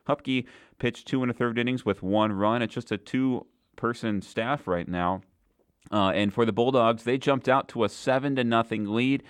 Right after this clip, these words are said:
Uh, Grand Canyon, they got a lot of runs back in the fifth inning, five total. Um, but then the Bulldogs added on to their lead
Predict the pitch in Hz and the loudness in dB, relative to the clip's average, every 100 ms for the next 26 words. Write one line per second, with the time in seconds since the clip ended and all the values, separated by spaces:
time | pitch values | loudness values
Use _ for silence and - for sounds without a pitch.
0 | - - - 104 101 113 127 117 127 135 | -20 -20 -6 -2 0 0 0 0 -2 0
1 | 117 113 139 123 101 117 131 117 117 107 | 0 2 2 4 4 4 4 2 2 2
2 | 117 120 110 95 - 127 135 104 95 110 | 0 0 -2 -4 0 -2 0 -2 -2 -6
3 | 147 _ 117 127 123 117 - - 147 110 | -10 _ 4 4 2 -4 -8 0 2 4
4 | 104 - - - _ 101 95 104 104 98 | 2 -2 -20 -20 _ -2 0 0 0 2
5 | 107 113 107 101 - 101 104 104 101 - | 4 4 4 2 0 0 2 2 0 0
6 | 98 95 104 107 107 | -2 0 2 2 0